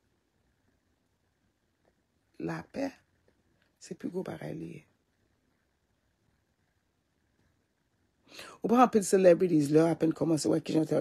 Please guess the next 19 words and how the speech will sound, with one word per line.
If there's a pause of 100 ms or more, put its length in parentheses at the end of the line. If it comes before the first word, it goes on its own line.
ki
te
kontan. (480)
Gade
ou
kounye
a
la
pou,
wè. (480)
Y
a
viv,
y
a
viv
yon
viv (400)
mizerab.